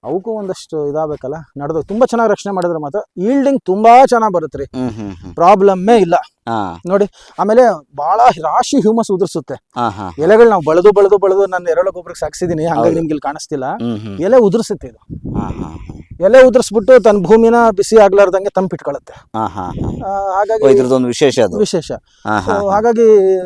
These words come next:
Speaker 1: ತುಂಬಾ ಈಸಿಯಾಗಿ ಬಯಲು ಸೀಮೆಲಿ ಇಲ್ಲಿ ನೋಡಿ, ಹೂ ನೋಡ್ರಿ ಎಷ್ಟು ಚೆನ್ನಾಗ್ ಬಂದಿದೆ.
Speaker 2: ಹೌದು, ಹೌದು ಸರ್.
Speaker 1: ಕೇವಲ ಎರಡು ವರ್ಷದ ಗಿಡ ಇದು.
Speaker 2: ಎರಡು ವರ್ಷದ ಗಿಡ ಸರ್ ಇದು?
Speaker 1: ಅಷ್ಟೇ.
Speaker 2: ಹಾ,
Speaker 1: ನೋಡಿ.
Speaker 2: ಹಾ, ಹಾ. ಏನ್ ಸೈಜ್ ಅಲ್ಲಿ ಹಾಕಿದ್ದೀರಾ
Speaker 1: ಬ್ಯೂಟಿಫುಲ್
Speaker 2: ಸರ್ ಇದನ್ನ?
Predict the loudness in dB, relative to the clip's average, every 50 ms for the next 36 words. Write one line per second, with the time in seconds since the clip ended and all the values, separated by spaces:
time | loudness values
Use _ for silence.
0 | -10 -16 -14 _ -6 -2 2 2 2 2 2 0 0 0 2 4 4 4 2 0
1 | -2 -8 -10 _ -8 -2 0 0 0 0 0 -2 -2 0 0 0 0 0 -2 -4
2 | -8 -6 -4 0 2 4 4 4 4 2 0 0 0 0 0 0 -2 -2 -2 -2
3 | -2 0 2 4 4 4 4 4 2 2 0 -4 -8 -10 -6 2 6 8 8 10
4 | 10 8 8 8 8 6 6 6 6 6 6 6 6 4 0 0 2 4 4 6
5 | 6 6 4 0 -6 0 2 4 4 4 2 0 -2 -4 -2 0 0 0 0 0
6 | -2 -2 -2 -4 -4 -6 -10 -12 -12 -12 -12 -12 -10 -10 -10 -8 -4 -2 -2 -2
7 | -2 -4 -8 -10 -10 -14 -20 -20 _ _ _ _ _ -6 0 4 4 4 6 6
8 | 4 4 6 6 6 6 6 4 4 4 4 4 4 2 0 0 -2 -2 -4